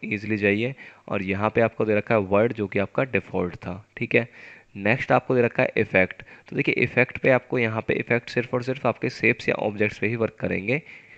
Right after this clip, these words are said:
तो यहाँ पे आपका इफेक्ट दे रखे हैं, मैंने इसलिए यहाँ पे एक शेप भी ले रखी है, मैं आपको दिखा देता हूँ। तो ये रही एक शेप सिलेक्ट कर लिया है। इसके बाद यहाँ पे देखो मैं आपको दिखाता हूँ, ये इफेक्ट्स हैं। अब यहाँ पे देखिए, तो ये देखिए ये जो शेप है ना चेंज होती जाएगी, देखिए इफेक्ट्स के according,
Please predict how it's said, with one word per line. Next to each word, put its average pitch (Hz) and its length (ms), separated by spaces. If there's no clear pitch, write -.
तो 113 60
यहाँ 104 280
पे 127 120
आपका 123 220
इफेक्ट 120 280
दे 123 100
रखे 117 260
हैं, 127 100
मैंने 113 200
इसलिए 117 320
यहाँ 110 200
पे 117 60
एक 117 120
शेप 107 300
भी 123 80
ले 110 120
रखी 101 300
है, 117 60
मैं - 100
आपको 107 200
दिखा 98 140
देता 95 200
हूँ। 143 100
तो - 80
ये 113 140
रही 131 140
एक 131 120
शेप 123 280
सिलेक्ट - 300
कर 107 100
लिया 107 240
है। 127 160
इसके - 200
बाद 127 220
यहाँ 113 220
पे 123 100
देखो 120 180
मैं 123 80
आपको 117 200
दिखाता 101 360
हूँ, 131 120
ये 120 220
इफेक्ट्स - 400
हैं। 120 120
अब 107 160
यहाँ 113 220
पे 131 120
देखिए, 95 300
तो - 400
ये 131 80
देखिए 104 300
ये 117 100
जो 123 100
शेप 127 300
है 117 60
ना 127 80
चेंज 127 260
होती 107 180
जाएगी, 95 240
देखिए 98 300
इफेक्ट्स - 340
के - 80
according, 92 300